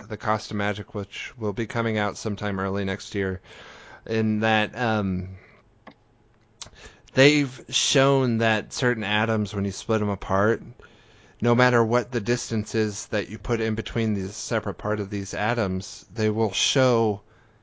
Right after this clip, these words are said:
any, uh, effect that you put on one side will show on the other side, no matter how much distance is put between 'em. And it's kinda neat that,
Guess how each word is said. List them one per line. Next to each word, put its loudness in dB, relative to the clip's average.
any, 2
uh, 0
effect 2
that 0
you -4
put 0
on 2
one 2
side 0
will -2
show 2
on 2
the 0
other 0
side, -2
no 0
matter 0
how -2
much -4
distance -4
is -6
put -6
between -4
'em. -4
And 4
it's -4
kinda 4
neat 2
that, 0